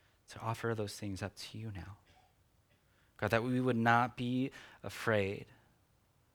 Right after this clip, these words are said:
but trust in you.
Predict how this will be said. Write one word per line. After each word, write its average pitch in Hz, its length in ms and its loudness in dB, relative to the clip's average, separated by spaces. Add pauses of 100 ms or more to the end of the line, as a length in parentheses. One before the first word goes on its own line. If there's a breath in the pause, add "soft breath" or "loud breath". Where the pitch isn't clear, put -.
(1080)
but 104 100 -6
trust - 640 -4
in 98 140 -10
you. 95 240 -10